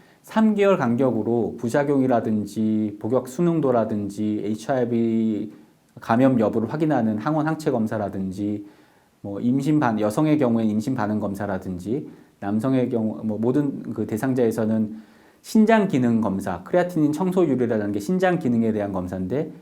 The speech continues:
그걸 삼 개월마다 해야 됩니다. 그리고 육 개월에 한 번,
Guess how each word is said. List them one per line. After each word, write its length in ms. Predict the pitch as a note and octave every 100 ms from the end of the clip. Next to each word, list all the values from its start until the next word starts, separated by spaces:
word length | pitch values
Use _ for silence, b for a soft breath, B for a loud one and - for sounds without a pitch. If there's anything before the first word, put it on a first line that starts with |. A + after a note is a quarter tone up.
| B
그걸 120 | G#2+
삼 220 | - G3
개월마다 400 | G3 F#3+ C#3+ A2
해야 180 | G#2 A#2+
됩니다. 460 | G2+ F2 F2 D#2+ F2
그리고 480 | - G#2+ G2+ C#3+ D#3 B B B B
육 200 | A#2 A#2
개월에 260 | E3 D#3
한 160 | D3 C3
번, 400 | B2 B2 B2 B